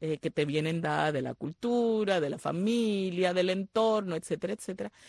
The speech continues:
pero que en algún momento tú puedes abrir esa maleta, ese cofre, y decir, "Esto me sirve, me lo quedo, esto no me sirve, lo tiro a la basura", <laughs> a donde pertenecía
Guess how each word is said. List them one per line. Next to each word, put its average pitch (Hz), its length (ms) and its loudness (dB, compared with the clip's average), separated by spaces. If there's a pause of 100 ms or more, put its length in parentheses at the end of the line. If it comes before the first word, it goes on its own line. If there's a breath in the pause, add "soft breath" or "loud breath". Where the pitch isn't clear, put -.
(140 loud breath)
pero 180 220 2
que 190 100 -6
en 165 100 -2
algún 160 280 -6
momento 247 380 -6
tú 196 120 -14
puedes 160 360 -8
abrir 147 360 -6
esa 220 240 -8
maleta, 143 560 -2 (800 loud breath)
ese 240 720 4
cofre, 131 760 2 (340 loud breath)
y 190 140 2
decir, 180 420 4
"Esto 190 220 2
me 214 120 0
sirve, 285 420 -4
me 196 80 0
lo 165 100 2
quedo, 139 300 -4
esto 147 320 -6
no 139 160 -4
me 175 180 -2
sirve, 285 760 0 (300 loud breath)
lo 233 220 6
tiro 175 480 4
a 170 80 6
la 165 100 6
basura", 165 1040 0 (300 loud breath)
<laughs> - 0 -
a 180 420 2
donde 214 360 4
pertenecía 160 1000 -6